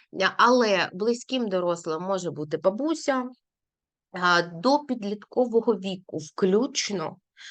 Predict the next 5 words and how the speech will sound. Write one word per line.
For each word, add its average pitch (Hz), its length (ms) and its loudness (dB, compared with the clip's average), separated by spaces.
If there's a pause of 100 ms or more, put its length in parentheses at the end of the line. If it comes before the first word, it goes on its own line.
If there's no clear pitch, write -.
(140)
бабуся 196 500 4
може 202 400 2
бути 196 500 -2 (280)
найкращим 190 800 0
другом. 185 480 -4